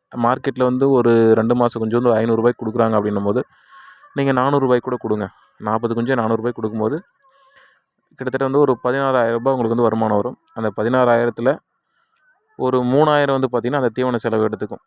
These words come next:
அந்த கோழிக்கு அந்த ரெண்டு மாசம் வந்து பார்த்தீங்கன்னா, அந்த தாய் கோழி, அ, சேவல், இந்த குஞ்சுகள் வளர்ப்பதற்கு எல்லா பார்த்தீங்கன்னா, ஒரு மூணாயிரத்துலேருந்து ஒரு நாலாயிரம் தான் ஆகும். பேலன்ஸ் இருக்கிற ஒரு பன்னெண்டாயிரம் வந்து பார்த்தீங்கன்னா, நீங்க ஒரு,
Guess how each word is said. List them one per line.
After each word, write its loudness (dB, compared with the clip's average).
அந்த -8
கோழிக்கு -4
அந்த -4
ரெண்டு 0
மாசம் -2
வந்து -4
பார்த்தீங்கன்னா, -4
அந்த -2
தாய் -4
கோழி, -4
அ, -6
சேவல், -4
இந்த -4
குஞ்சுகள் 0
வளர்ப்பதற்கு -2
எல்லா 2
பார்த்தீங்கன்னா, -2
ஒரு 2
மூணாயிரத்துலேருந்து 2
ஒரு 0
நாலாயிரம் 0
தான் 2
ஆகும். -2
பேலன்ஸ் -2
இருக்கிற 2
ஒரு 2
பன்னெண்டாயிரம் 2
வந்து 0
பார்த்தீங்கன்னா, 0
நீங்க 2
ஒரு, 4